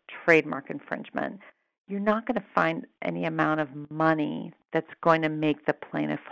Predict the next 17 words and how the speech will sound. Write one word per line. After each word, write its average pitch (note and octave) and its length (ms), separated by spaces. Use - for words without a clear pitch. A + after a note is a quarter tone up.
whole, C#3+ 440
because F3 240
it, - 160
you F3 140
can't G#3 460
erase D#3+ 540
consumers' D#3 720
minds. D3 520
You - 120
can't D#3+ 180
go D#3 140
in D3+ 80
and D3 160
delete E3 420
the D#3+ 100
way D3+ 180
they D3+ 180